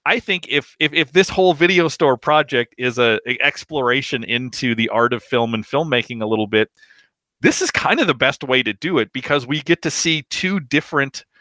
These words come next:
sets of filmmakers working with the same source material, often the same dialogue, the same scenes,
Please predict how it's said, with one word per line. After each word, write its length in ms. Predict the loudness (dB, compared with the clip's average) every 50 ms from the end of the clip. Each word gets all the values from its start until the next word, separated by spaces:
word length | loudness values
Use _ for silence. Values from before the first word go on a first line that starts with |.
| _ _ _ _ _ _
sets 360 | -8 -2 0 0 0 -2 -6
of 100 | -10 -10
filmmakers 720 | -6 -4 -4 -4 -4 -2 -4 -4 -4 -2 -4 -4 -4 -6 -8
working 460 | -4 0 0 0 2 0 -2 -2 0
with 180 | -2 -2 -2
the 80 | -4 -8
same 360 | -4 -2 -2 0 0 -2 -4
source 360 | -4 0 0 2 2 0 -2
material, 640 | -8 -8 -4 -2 0 0 2 2 2 2 0 -2 -4 _ -20 _ _ _ -6 -2
often 300 | 0 0 0 0 -2 -2
the 80 | -2
same 320 | -2 0 0 0 0 0 -2
dialogue, 720 | -2 0 2 2 2 2 0 0 0 -2 -2 -2 -4 -6
the 80 | -10
same 340 | -8 -4 -4 -4 -4 -4 -6
scenes, 640 | -6 -6 -4 -2 -2 0 0 0 0 -2 -4 -8